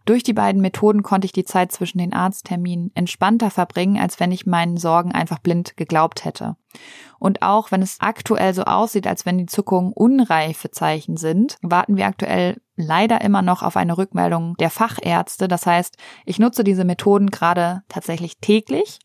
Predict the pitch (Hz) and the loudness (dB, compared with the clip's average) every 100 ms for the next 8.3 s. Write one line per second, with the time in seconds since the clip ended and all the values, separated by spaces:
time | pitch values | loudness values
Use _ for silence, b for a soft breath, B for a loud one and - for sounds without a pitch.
0 | _ _ - 165 214 247 214 202 202 180 | _ _ -12 -4 0 2 2 2 2 0
1 | 196 190 175 - 185 185 180 165 165 165 | 0 -2 -2 -2 -2 -2 -4 -4 -4 -6
2 | - - 160 160 156 165 165 160 - 156 | -8 -4 -2 0 -2 -2 -8 -8 -8 -8
3 | 160 - 160 - - _ 175 175 175 - | -6 -6 -6 -8 -18 _ -2 -2 0 2
4 | 269 247 208 185 175 170 - 185 - 175 | 2 4 2 4 2 0 -2 -4 -2 -4
5 | 180 175 170 175 175 175 170 175 185 208 | -4 -2 -2 0 0 0 -2 -4 0 0
6 | 311 - - 226 226 202 202 202 190 185 | 0 -4 -4 2 4 4 2 0 2 2
7 | 180 180 - 226 - 175 165 180 - 180 | 2 0 2 0 0 -2 -2 -4 -6 -4
8 | 185 180 - | -2 -2 -2